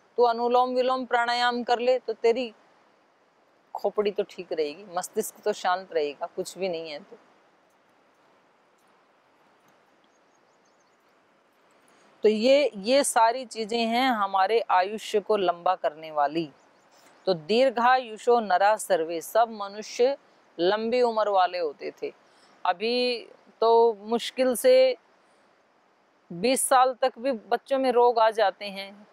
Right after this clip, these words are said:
कौन सी आयु मैं बताऊं कि उस आयु तक बचे रहते हैं रोग से? छोटे बच्चों को भी रोग हैं।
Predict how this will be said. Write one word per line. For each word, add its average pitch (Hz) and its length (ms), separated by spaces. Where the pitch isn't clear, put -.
कौन 254 200
सी 240 240
आयु 233 280
मैं 226 220
बताऊं 202 380
कि 220 140
उस 226 240
आयु 220 240
तक 226 260
बचे 202 340
रहते 170 280
हैं 170 80
रोग 156 240
से? 170 140
छोटे 240 340
बच्चों 247 320
को 233 120
भी 208 140
रोग 196 260
हैं। 175 120